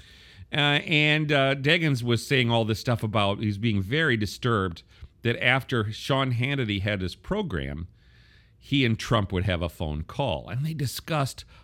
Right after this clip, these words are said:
policy. Policy. Rachel Maddow doesn't do that with Biden.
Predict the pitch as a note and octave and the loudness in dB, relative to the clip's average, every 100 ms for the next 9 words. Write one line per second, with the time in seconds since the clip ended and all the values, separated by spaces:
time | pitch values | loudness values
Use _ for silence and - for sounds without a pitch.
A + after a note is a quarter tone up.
0 | - - A3+ D#4 G4+ - - B2 - - | -4 0 2 4 2 2 0 0 -2 -8
1 | _ - _ _ - - - G#4 A4 G#4 | _ -20 _ _ -20 2 6 6 6 2
2 | - B2+ F#2 C2 - _ _ - _ - | 2 0 0 -4 -8 _ _ -20 _ -10
3 | A#3+ F#4+ G4 D4 F#3+ D#3 D3+ C#3 B2+ B2+ | -2 0 2 2 4 4 4 2 2 0
4 | B2 A#2+ A2 - F#2 F2+ F#2 F2+ F2+ C#3 | 2 4 4 2 -4 -2 0 0 -2 -4
5 | E4+ F#4 | -6 -10